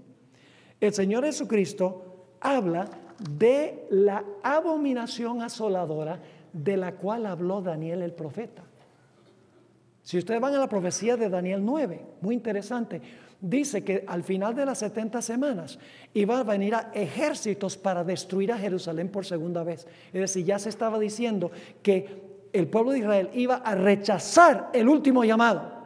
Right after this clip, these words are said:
E iban a venir ejércitos para destruir otra vez la ciudad por haber rechazado a Jesús. Dice en, en Mateo veinticuatro quince, Jesús está hablando,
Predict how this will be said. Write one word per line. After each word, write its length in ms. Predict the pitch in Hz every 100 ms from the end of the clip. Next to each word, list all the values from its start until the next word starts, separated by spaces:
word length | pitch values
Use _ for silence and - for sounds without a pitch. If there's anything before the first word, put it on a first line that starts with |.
| - - - _ _ _ -
E 100 | 220
iban 200 | 262 311
a 60 |
venir 260 | 269 226 262
ejércitos 640 | 277 - 370 349 330 330 285
para 260 | - 254
destruir 500 | 226 233 - 247 339
otra 240 | 277 247 247
vez 140 | 247
la 100 | 240
ciudad 360 | 233 208 226 160 - - -
por 140 | 220
haber 200 | 202 208
rechazado 560 | 247 262 208 240 220 190 - -
a 120 | 190
Jesús. 460 | 185 147 208 151 - - - -
Dice 440 | 160 220 269 294 269
en, 320 | 220 208 208
en 480 | - 196 185 185 190
Mateo 380 | 185 180 240 202
veinticuatro 600 | 185 180 180 220 220 226
quince, 460 | 226 180 135 160 147 - - _
Jesús 380 | - 160 - 226
está 160 | 202 214
hablando, 460 | 190 185 156 151